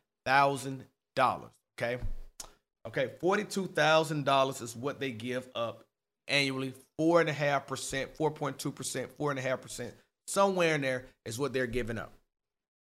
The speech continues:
Why is that? Why are we in the market that we're talking about like that. Well, it, it, it's not even just there. Let's look at this some more. There's some more case studies here, right, that they're talking about. Matter of fact, it's, this was the next one.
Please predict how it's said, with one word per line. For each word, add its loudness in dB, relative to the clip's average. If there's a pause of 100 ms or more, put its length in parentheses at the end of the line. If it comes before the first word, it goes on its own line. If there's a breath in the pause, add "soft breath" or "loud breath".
(140)
Why 8
is 2
that? -8 (440)
Why 8
are 8
we -2
in 0
the 2
market 2 (1200)
that 6
we're 2
talking 4
about 2
like -2
that. -8 (160)
Well, 6
it, 4
it, 6
it's -4
not 4
even 0
just 4
there. 6
Let's 2
look 0
at 2
this -4
some 4
more. 4
There's 2
some 4
more 6
case 2
studies 0
here, -2
right, 2
that -6
they're -4
talking 0
about. -10 (380)
Matter 6
of 2
fact, 6
it's, 0
this 2
was -4
the -4
next 2
one. -14